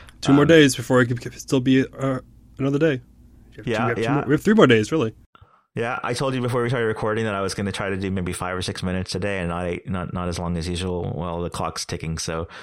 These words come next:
Speaker 2: we're way up there. Uh, I wanted to tell you about a story from my colleague, Ben Lovejoy. He did a kind of post that I really enjoy, and he lives in London, so the,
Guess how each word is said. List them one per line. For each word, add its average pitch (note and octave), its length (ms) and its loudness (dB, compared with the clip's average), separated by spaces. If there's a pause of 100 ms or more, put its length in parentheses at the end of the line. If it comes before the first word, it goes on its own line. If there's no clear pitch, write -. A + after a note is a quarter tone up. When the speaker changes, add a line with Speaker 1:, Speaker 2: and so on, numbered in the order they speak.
(120)
Speaker 2:
we're F#2 80 -6
way F2+ 200 -2
up E2+ 120 -8
there. E2 220 -6 (400)
Uh, A2 200 -2
I A#2 100 -4
wanted C#3 260 0
to C3+ 60 -6
tell C#3 200 0
you C3+ 160 0
about B2+ 200 0
a B2+ 40 -2
story B2 300 -2
from B2 160 -4
my A2 100 -4
colleague, A2+ 380 -2
Ben A2+ 120 -2
Lovejoy. G2+ 600 -2 (280)
He B2 320 -4
did A2 340 -2
a F#2+ 160 -6
kind G#2+ 240 -4
of G2 80 -6
post G2+ 260 -2
that G2+ 100 -2
I F#2+ 60 -2
really G#2 440 -2
enjoy, F#2+ 440 -2
and F2 100 -2
he G2 60 0
lives A#2 220 -2
in A2+ 120 -2
London, F#2+ 380 -2
so F#2 140 -4
the, F2 200 -4